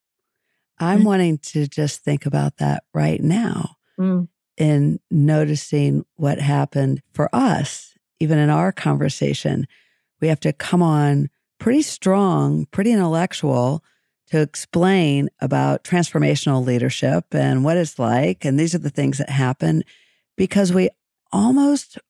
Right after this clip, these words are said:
Speaker 1: find our way as, well, for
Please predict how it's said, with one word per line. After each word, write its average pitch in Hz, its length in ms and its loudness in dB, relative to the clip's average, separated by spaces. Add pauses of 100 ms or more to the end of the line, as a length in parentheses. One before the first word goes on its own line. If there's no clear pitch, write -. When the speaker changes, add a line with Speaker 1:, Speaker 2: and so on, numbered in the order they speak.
(420)
Speaker 1:
find 202 400 2
our 170 440 0 (140)
way 160 440 0
as, 147 460 -2 (1600)
well, 156 160 0
for 156 220 -4